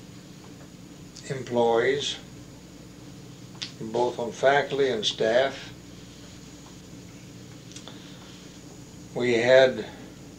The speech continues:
one of the jobs that has always been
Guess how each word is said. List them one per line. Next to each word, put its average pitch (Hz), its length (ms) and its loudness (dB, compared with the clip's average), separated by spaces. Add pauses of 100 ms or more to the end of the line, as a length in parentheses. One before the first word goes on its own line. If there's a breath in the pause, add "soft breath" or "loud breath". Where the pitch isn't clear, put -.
(1160)
one 135 300 6
of 143 100 6
the 127 80 4
jobs 120 600 8
that 120 200 -2
has 117 240 -4
always 131 520 8
been 117 440 0